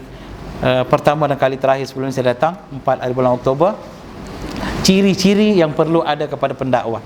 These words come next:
Ya, saya sebut cepatlah, ya, supaya kita boleh balik cepat. Yang pertama,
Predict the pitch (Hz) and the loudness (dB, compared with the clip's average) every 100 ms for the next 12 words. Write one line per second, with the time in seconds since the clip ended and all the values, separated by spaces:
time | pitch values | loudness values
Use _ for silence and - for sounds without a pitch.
0 | - - - - - 143 135 131 139 143 | -14 -18 -16 -14 -4 0 2 2 2 0
1 | 127 127 - 120 135 160 - 127 123 123 | 0 -2 0 2 2 0 0 0 0 0
2 | 123 123 120 117 107 - 127 110 - - | 0 2 2 -2 -2 0 0 -2 -14 -16
3 | - 156 190 208 196 202 202 214 240 | 0 2 4 2 2 2 2 2 -2